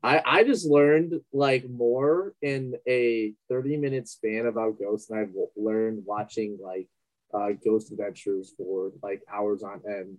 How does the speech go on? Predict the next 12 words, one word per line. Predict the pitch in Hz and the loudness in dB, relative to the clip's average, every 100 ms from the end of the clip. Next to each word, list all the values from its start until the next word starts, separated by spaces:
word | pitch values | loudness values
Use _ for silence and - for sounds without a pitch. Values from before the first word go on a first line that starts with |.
| 104 | -8
over | 98 98 | -6 -6
winter | 98 92 104 | -6 -8 -6
break, | 101 95 - | -4 -4 -6
last | 87 98 - - | -12 -12 -16 -8
winter | 101 87 90 | -8 -8 -8
break. | 78 82 - | -6 -6 -6
Like, | 92 101 | -6 -4
that | 107 | -2
was, | 110 104 - - | -2 -4 -8 -12
that | 98 | -8
was | 95 | -8
crazy. | - 101 92 87 | -2 -2 -2 -6